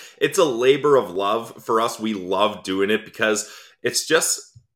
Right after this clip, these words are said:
imagine after the game, we all head to the same bar, have a beer, and chat about the game. That's the vibes of the postcast, especially when the Ottawa Senators get wins. It's good vibes, and it's brought to you by our friends at Glebe Central Pub. We can't thank them enough. So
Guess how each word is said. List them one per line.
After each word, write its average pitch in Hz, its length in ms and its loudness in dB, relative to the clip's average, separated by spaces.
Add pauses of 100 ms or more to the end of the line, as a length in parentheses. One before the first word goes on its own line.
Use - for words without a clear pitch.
(180)
imagine 135 640 -2
after 127 400 0
the 107 60 -4
game, 110 500 -2
we 95 220 0
all 113 320 2
head 113 300 -2
to 110 100 -2
the 85 100 -4
same 110 400 -2
bar, 104 460 2 (400)
have 110 220 0
a 101 60 -6
beer, 110 400 2
and 92 240 -6
chat 107 260 0
about 104 260 0
the 87 60 -16
game. 104 420 -4 (120)
That's 131 280 -2
the 113 80 -10
vibes 107 360 0
of 101 80 -4
the 92 80 -6
postcast, 98 640 -4
especially 110 920 -2 (160)
when 107 260 0
the 104 120 0
Ottawa 101 300 2
Senators 101 440 -2
get 101 280 -4
wins. 101 360 -2
It's 82 180 -10
good 123 320 4
vibes, 101 400 -4 (100)
and 87 240 -4 (380)
it's 110 180 -2
brought 110 300 0
to 104 100 -8
you 78 40 -10
by 92 180 0
our 87 100 2
friends 107 400 0
at 87 240 -2
Glebe 87 200 -8
Central 80 360 -8
Pub. 101 320 -2
We 78 80 -12
can't 78 280 -12
thank 85 220 -6
them 73 160 -10
enough. 95 360 -2
So 95 280 0